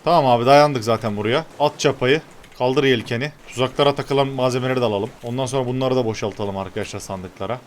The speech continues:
Bak şurası almıyor abi artık. Bunlar rope olarak craftla at. Buradaki sandık da olur. Mesela şunun, şunun burada ne işi var ya?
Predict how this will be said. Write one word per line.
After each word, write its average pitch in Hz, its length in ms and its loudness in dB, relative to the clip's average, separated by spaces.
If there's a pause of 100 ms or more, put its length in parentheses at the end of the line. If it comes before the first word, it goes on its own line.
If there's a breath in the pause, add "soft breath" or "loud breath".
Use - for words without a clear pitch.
Bak 123 180 0
şurası 165 340 2
almıyor 156 380 4
abi 107 220 2 (240)
artık. 107 300 -6 (640)
Bunlar 127 200 -4
rope 131 340 -4
olarak 110 360 -2
craftla 131 420 -6 (140)
at. 117 120 -4 (180)
Buradaki 139 240 -2
sandık 151 260 -2
da 170 40 2
olur. 139 100 4
Mesela 131 200 -4
şunun, 170 340 -6 (240)
şunun 156 180 -6
burada 147 200 -2
ne 190 100 -2
işi 170 200 -4
var 117 100 0
ya? 113 120 -4